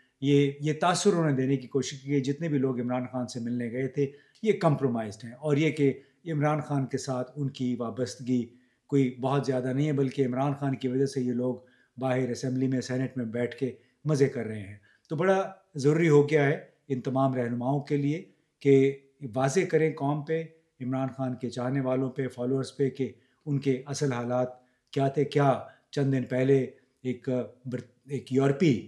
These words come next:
अ, डेलीगेशन ने, अ, महज इमरान खान के, अ, हालात देखने के लिए उनसे जेल में मुलाकात की या न-, या नहीं की, इस अमर की तस्दीक भी अभी होना बाकी है। अब आते हैं छब्बीसवीं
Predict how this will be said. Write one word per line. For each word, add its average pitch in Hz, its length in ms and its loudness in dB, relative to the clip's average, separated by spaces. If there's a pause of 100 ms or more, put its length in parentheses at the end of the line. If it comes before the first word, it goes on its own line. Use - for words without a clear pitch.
(420)
अ, 131 280 -6
डेलीगेशन 139 640 2
ने, 139 160 2 (500)
अ, 127 120 -12 (120)
महज 135 460 0
इमरान 135 320 -2
खान 135 240 -4 (100)
के, 127 140 0 (540)
अ, 123 220 -12
हालात 127 520 -2 (120)
देखने 135 300 0
के 147 140 0
लिए 139 280 4
उनसे 127 420 -4 (500)
जेल 131 260 2
में 131 80 0
मुलाकात 120 540 -2
की 143 180 0
या 151 80 4
न-, 139 260 -2
या 127 120 0
नहीं 123 240 2
की, 139 220 0 (420)
इस 143 140 -2
अमर 139 180 0
की 135 160 -6
तस्दीक 123 460 -2
भी 127 80 0
अभी 123 220 0
होना 120 400 -6 (340)
बाकी 131 280 -2
है। 120 140 0 (460)
अब 208 100 6
आते 202 240 4
हैं 202 200 2 (240)
छब्बीसवीं 160 640 -2